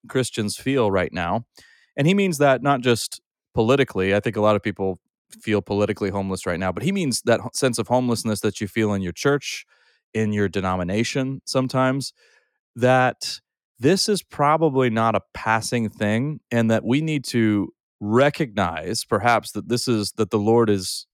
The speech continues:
this is the Lord's doing. And so in that sense, we need to lean into this,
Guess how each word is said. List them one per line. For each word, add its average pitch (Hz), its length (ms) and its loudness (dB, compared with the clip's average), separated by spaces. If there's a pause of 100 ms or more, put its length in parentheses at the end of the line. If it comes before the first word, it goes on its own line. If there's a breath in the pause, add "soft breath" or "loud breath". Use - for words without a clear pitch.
(180)
this 110 180 -2
is 110 340 -4
the 110 60 -2
Lord's 104 320 0
doing. 95 420 -4 (680 loud breath)
And 131 140 2
so 123 180 4
in 110 80 2
that 143 200 2
sense, 113 200 -2
we 127 100 0
need 135 160 0
to 110 120 -4
lean 101 380 -2
into 123 360 -2
this, - 480 -2